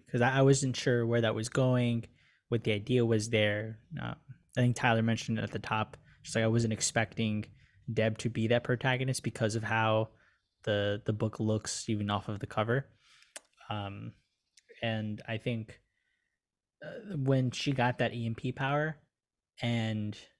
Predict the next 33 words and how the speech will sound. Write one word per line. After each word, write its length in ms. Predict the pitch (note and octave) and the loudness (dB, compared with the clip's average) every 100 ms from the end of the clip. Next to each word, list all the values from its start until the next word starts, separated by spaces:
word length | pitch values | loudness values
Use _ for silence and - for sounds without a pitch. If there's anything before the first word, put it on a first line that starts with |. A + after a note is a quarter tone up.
| _ _ _ _ _ _ | _ _ _ _ _ _
she 200 | - - | -10 -6
tries 260 | - B2 A2+ | 0 0 0
to 60 | |
take 180 | A#2 B2+ | -2 0
out 140 | A#2+ A2+ | -2 -2
the 60 | |
bomb, 440 | G#2 G#2 A#2 D#3+ F3 _ _ _ _ - | -4 -2 0 -2 -4 _ _ _ _ -16
I 220 | A2 A2+ A#2+ | -8 -6 -2
think 440 | B2 A2+ - - _ _ _ - | -2 -2 -6 -16 _ _ _ -2
I 580 | A#2+ A2+ A2 A2 G#2+ - _ _ _ _ _ _ _ _ _ _ _ | 0 2 2 0 -2 -8 _ _ _ _ _ _ _ _ _ _ _
commended 840 | - C3 B2+ C3 C3+ B2 A#2 G#2+ - - _ _ _ _ _ _ _ _ | 0 2 4 4 4 6 4 2 -4 -20 _ _ _ _ _ _ _ _
Rick's 680 | A#2+ A2+ A2+ - - - - _ _ _ _ | -2 2 2 0 -4 -4 -8 _ _ _ _
drive 360 | B2+ A#2+ A2+ G#2+ | 0 4 4 2
to 80 | A2+ | 0
be 120 | A2+ | 2
like, 300 | G#2 G2+ - | 2 0 -2
or 80 | A#2+ | 0
his 160 | A2+ - | 2 2
commitment 480 | B2 B2 A2+ A2 | 2 0 0 -4
to 60 | A2 | -2
be 60 | A2 | 0
like, 240 | G2+ - | 0 -2
"No, 180 | A2+ F#2+ | -2 -2
she's 200 | - G#2+ | -4 -4
gone. 200 | - - - | -4 -8 -6
She's 160 | C3 | 4
off 120 | A2 - | 4 4
the 80 | |
board. 280 | G#2+ - - _ _ | -4 -6 -10 _ _
This 180 | B2 - | 2 4
is 80 | A#2 | -2
your 60 | A2 | -4
punishment. 460 | - - - - | -6 -10 -10 -12